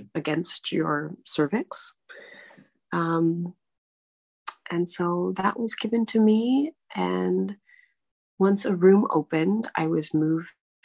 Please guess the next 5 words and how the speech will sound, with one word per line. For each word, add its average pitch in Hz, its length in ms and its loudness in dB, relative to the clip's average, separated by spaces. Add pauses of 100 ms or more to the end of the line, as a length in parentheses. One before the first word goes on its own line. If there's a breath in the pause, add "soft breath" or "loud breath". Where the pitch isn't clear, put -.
(160)
into 170 880 2 (240)
a 151 480 -2
delivery 151 420 6
room. 156 420 0 (720 soft breath)
Um, 156 500 2